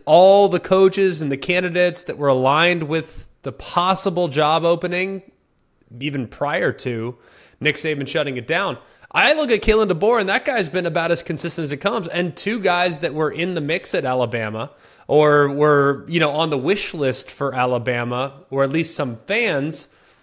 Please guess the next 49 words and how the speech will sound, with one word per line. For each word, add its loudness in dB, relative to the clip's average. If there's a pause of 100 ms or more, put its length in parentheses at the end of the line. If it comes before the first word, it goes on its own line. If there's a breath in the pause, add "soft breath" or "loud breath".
(160 soft breath)
he's -2
five 2
and 0
oh 4
against -2
Steve -4
Sarkisian -4
and 0
three -4
and 0
oh, -4
or 2
five 2
and -2
oh 2
against -2
Steve -4
Sarkisian -4
and, 0 (400 soft breath)
uh, 4
Dan 0
Lanning. 0 (220)
Uh, 0
three -2
and 2
oh 6
against -2
Lanning, -2
two -2
and -2
oh 2
against -4
Sarkisian. -4
So -2
I 0
actually 0
think -4
Bama, 0 (360 loud breath)
given 0
the -2
craziness -4
that -8
we -4
had -2
there -2
for -6
a -6
week -10
span, -4